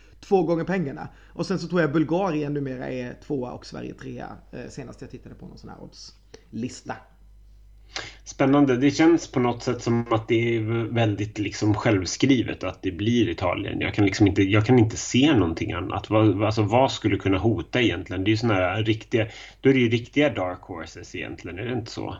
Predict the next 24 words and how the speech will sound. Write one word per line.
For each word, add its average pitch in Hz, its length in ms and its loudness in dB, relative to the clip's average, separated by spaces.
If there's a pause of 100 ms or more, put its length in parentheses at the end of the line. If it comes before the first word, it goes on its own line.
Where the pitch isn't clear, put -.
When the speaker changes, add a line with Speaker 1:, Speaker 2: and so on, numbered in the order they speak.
(120)
Speaker 1:
Mm, 196 260 2
och 202 60 8
det 190 80 10
är 202 40 12
väl 269 100 2
lite 208 120 -2
så, 190 140 0
men 165 120 2 (240)
det 208 100 2
roliga 220 300 4
är 220 40 4
att - 80 2
om 185 60 -2
man 180 100 0
tittar 202 240 -2
i, 220 40 0
i, 208 320 -6
så - 120 -2
här, 180 40 4
om 180 60 2
man 190 80 0
tittar 190 180 0
på 160 140 -2
oddstoppen 180 720 -2